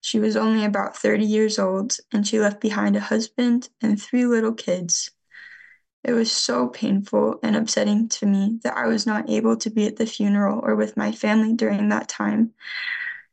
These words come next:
I could see that my mom was struggling, and yet I wasn't able to be there for her. But when I went to the Philippines, this woman I met had also just lost her daughter, and she had lost her daughter suddenly.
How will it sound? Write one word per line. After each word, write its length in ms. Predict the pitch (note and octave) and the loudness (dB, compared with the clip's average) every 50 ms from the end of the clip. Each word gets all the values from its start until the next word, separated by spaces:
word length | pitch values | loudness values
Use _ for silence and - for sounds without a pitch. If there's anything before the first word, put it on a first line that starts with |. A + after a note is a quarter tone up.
| _ _ - - | _ _ -8 -6
I 60 | A#3 | -2
could 160 | A3+ A#3 G#3+ | -2 0 0
see 200 | G#3 - - B3 | 0 2 2 2
that 160 | G#3+ A3+ B3 | 2 2 0
my 120 | A#3+ A3+ G#3+ | 0 0 2
mom 300 | G#3 G3+ G3+ G3+ G#3 G3+ | 2 2 4 4 2 2
was 160 | G3+ G3 G3+ | 2 0 0
struggling, 640 | - - - G3+ G3+ G3+ - A3 A3 G#3 A3 A3+ A3+ - - _ _ - | -2 0 0 0 0 0 0 0 2 2 2 2 0 -2 -8 _ _ -4
and 180 | A3+ G#3+ G#3 - | 0 2 2 4
yet 360 | - G3 F#3+ - - - - _ _ _ _ _ | 4 2 0 -2 -4 -6 -10 _ _ _ _ _
I 100 | - A2+ | -4 0
wasn't 400 | A2 G#2+ G#2+ - - - A2+ - | 2 2 2 2 2 0 0 0
able 200 | - - A3+ A3+ A3 | 2 2 2 0 0
to 120 | - - | 0 0
be 160 | G3+ G#3 G3+ | 0 0 2
there 200 | G3+ G#3+ G#3 G#3 | 2 2 2 0
for 220 | G#3 - - - A3 | 0 -2 -2 -2 -2
her. 400 | G#3 - - - A3+ A3+ A3+ - _ _ _ _ _ _ _ _ _ _ _ _ _ _ _ _ _ _ _ _ _ - - - - - - - - - - _ _ _ | -2 -4 -2 -2 -2 -2 -2 -6 _ _ _ _ _ _ _ _ _ _ _ _ _ _ _ _ _ _ _ _ _ -18 -18 -18 -16 -16 -16 -16 -16 -16 -18 _ _ _
But 140 | B3 G#3+ G#3+ | -2 0 0
when 140 | A3+ A#3+ | 2 2
I 40 | B3 | 2
went 200 | A#3+ A3+ A3+ - | 0 0 0 -2
to 120 | - - - | -4 -4 -2
the 80 | C4+ | -4
Philippines, 920 | C4 - C4+ B3+ B3+ C4 B3+ - - A3+ G#3+ G#3 A3 A3+ - - - - - _ _ _ - - - - _ _ _ - - _ _ _ _ _ - | -2 0 2 2 2 0 0 -2 -2 0 2 2 2 2 2 0 0 -2 -6 _ _ _ -20 -20 -20 -20 _ _ _ -16 -16 _ _ _ _ _ -2
this 220 | B3 A#3 A#3 - | -2 -2 -2 -2
woman 560 | A#3+ G#3 A#3 A#3 A#3 A3 G#3 G#3 - - - _ _ _ - | -2 0 2 2 2 2 0 -2 -6 -8 -10 _ _ _ -4
I 100 | - A3+ | 0 2
met 300 | G#3+ G#3+ G#3+ G#3+ A3 - | 2 2 2 0 -2 -2
had 240 | A3+ A3+ A3 - - | 0 0 0 0 0
also 360 | - A3+ A3+ A3+ - - A3 | -2 0 0 0 0 0 0
just 220 | G#3 G#3+ A3 - - | 0 0 -2 -2 -2
lost 280 | - G#2+ G#2+ - - | -2 -2 -4 -4 -4
her 80 | - - | -4 -2
daughter, 540 | G2+ A#2 A2 A2 G#2+ G#2+ G#2+ G#2 G#2 - - _ _ _ _ _ _ _ _ _ _ - | -2 0 0 0 0 0 0 0 -2 -4 -10 _ _ _ _ _ _ _ _ _ _ -4
and 180 | B3+ A3 A3 | -2 -2 0
she 140 | A3 - A#3 | 0 0 0
had 100 | A3 G#3 | 0 0
lost 240 | G#3 G#3 G#3 G#3 - | 0 -2 -2 -2 -2
her 80 | - A#3 | -2 0
daughter 260 | G3+ G3+ G3+ G#3+ G#3 | 0 0 2 0 0
suddenly. 640 | - - - - - G#3+ - A2 A2 A2+ A#2+ B2 | 0 0 0 0 0 2 2 2 2 2 2 0